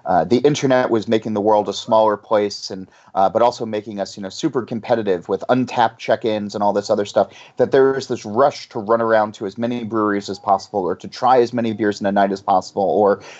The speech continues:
you know, just, just to sort of, you know, puff your ego, your beer ego up a little bit and, uh, you know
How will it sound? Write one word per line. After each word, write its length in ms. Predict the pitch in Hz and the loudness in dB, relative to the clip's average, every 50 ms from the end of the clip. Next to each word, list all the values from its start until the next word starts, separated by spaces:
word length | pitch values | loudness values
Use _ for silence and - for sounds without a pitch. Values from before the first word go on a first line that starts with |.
| - - | -6 0
you 100 | 113 113 | 2 4
know, 120 | 110 107 | 4 2
just, 360 | 101 - 131 127 123 - - | 2 2 0 0 0 -2 -4
just 240 | - 135 143 - - | -2 -2 -2 -2 -2
to 80 | - 120 | -8 -8
sort 220 | - - 139 127 | -2 0 2 2
of, 320 | 123 113 113 107 98 98 - - - - - _ _ _ | 2 2 0 -4 -4 -4 -12 -20 -20 -20 -20 _ _ _
you 140 | - 117 113 | -2 -2 0
know, 680 | 101 95 90 92 92 - 101 98 90 85 98 98 120 107 - _ 92 85 73 82 - _ - | 2 2 0 0 -4 -6 -12 -18 -16 -16 -14 -14 -14 -16 -18 _ -20 -20 -20 -20 -20 _ -2
puff 240 | - 170 170 - | 0 0 0 2
your 120 | 151 131 117 | 2 0 2
ego, 440 | - 139 143 139 143 123 110 98 95 | 2 0 -2 0 2 2 4 4 4
your 180 | 90 101 110 107 | 2 0 -4 -4
beer 320 | 101 120 120 123 131 135 | -4 -6 -6 -4 -2 -2
ego 340 | 107 113 113 98 104 98 - | 0 0 0 2 4 4 4
up 160 | 127 127 - | 4 2 0
a 40 | 113 | 0
little 240 | 101 104 101 98 92 | 0 2 2 0 0
bit 340 | - 104 98 98 101 - | 2 2 2 2 0 0
and, 280 | 117 101 98 98 101 101 | -2 -2 -2 0 2 4
uh, 260 | 101 98 98 98 92 - | 4 6 6 4 4 2
you 120 | 87 113 | 0 -2
know 240 | 107 98 98 101 | -2 -2 -2 -2